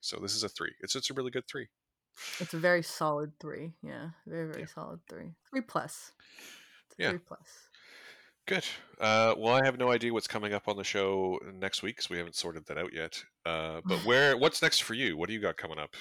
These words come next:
Speaker 1: You obviously, uh, will have an episode of Contra Zoom coming out, I think, the day after this.
Speaker 2: Yes. Um, we've got, we just recorded it today. What is it?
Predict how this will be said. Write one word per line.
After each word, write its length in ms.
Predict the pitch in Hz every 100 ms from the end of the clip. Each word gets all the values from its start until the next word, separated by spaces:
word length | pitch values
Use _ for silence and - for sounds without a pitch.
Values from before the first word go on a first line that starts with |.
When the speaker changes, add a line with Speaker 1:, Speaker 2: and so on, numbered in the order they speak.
| -
Speaker 1:
You 220 | 98 95
obviously, 540 | 92 90 - 90 85 87 -
uh, 100 | 87
will 140 | 85 90
have 160 | 87
an 80 | 85
episode 340 | 92 - 98
of 80 | 87
Contra 280 | - 104 98
Zoom 200 | 92 95
coming 280 | - 90 87
out, 260 | 87 87 -
I 40 | -
think, 240 | - 131
the 80 | -
day 340 | 92 92 90 82
after 540 | 87 - 82 78 78
this. 540 | 78 80 78 - - - _ - - - -
Speaker 2:
Yes. 560 | 180 165 143 - - - _ _
Um, 680 | 180 170 170 170 170 170 165
we've 360 | 175 180 170 -
got, 640 | - 175 170 160 - - - - - - _ _ _ _
we 100 | 170
just 340 | - 151 156
recorded 380 | 156 - 156 156 156
it 40 |
today. 460 | - 175 202 208 202 _
What 140 | 196
is 140 | 180 185
it? 220 | 196 -